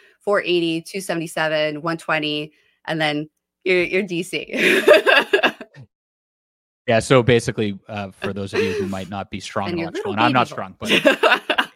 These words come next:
Speaker 2: but yeah, <laughs> when, when a power comes into a building and it's, it's, it's, it's big time, right? It comes in at a big voltage, which is like pressure for water. Um, four eighty would be your high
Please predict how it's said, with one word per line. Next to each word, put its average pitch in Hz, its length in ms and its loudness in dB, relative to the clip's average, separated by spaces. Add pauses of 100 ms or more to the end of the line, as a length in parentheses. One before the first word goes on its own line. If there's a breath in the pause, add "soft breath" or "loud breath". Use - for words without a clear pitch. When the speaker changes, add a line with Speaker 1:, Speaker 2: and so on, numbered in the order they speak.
(120)
Speaker 2:
but 440 180 -4
yeah, 135 360 -2
<laughs> - 20 -
when, 135 280 0
when 123 120 -2
a 120 60 -2
power 123 280 -2
comes 120 220 -6
into 117 140 -2
a 110 60 -2
building 101 280 -10
and 98 100 -12
it's, - 360 -20
it's, - 340 -20 (140)
it's, - 280 -20
it's - 140 -20
big 104 180 -6
time, 95 220 -12
right? 95 140 -14
It - 80 -20
comes 101 160 -10
in 104 80 -8
at 101 80 -12
a 98 40 -12
big 98 200 -12
voltage, 95 340 -16
which 98 140 -18
is 101 100 -14
like 98 140 -14
pressure - 280 -10
for 101 140 -12
water. 101 260 -6 (520 soft breath)
Um, 104 300 -4
four 117 280 2
eighty 113 240 2
would 107 140 -6
be 110 80 -4
your 104 280 -2
high 107 460 -6